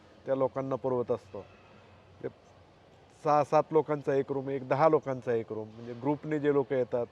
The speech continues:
बहुतांशी मोठमोठ्या बसेस, ट्रॅव्हल्स, दोन दोन, चार चार गाड्या जरी आल्या, तर अगदी दहा बारा गाड्या इथे थांबू शकतील, अशा प्रकारची व्यवस्था आहे.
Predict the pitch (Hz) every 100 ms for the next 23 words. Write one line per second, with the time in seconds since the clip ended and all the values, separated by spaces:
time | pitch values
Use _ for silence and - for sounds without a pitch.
0 | - - - - 131 139 143 139 123 139
1 | 135 120 - - - - - 143 139 139
2 | 139 139 143 - 147 135 - - 143 143
3 | 147 135 - - - - - - - -
4 | - - - 131 135 139 143 139 135 151
5 | 143 139 139 143 143 151 151 139 110 104
6 | - - - - - 123 127 143 135 127
7 | 135 135 143 143 139 139 143 139 143 135
8 | 123 127 127 127 - 131 120 - - -
9 | 135 139 135 127 127 117 123 117 - 110
10 | 95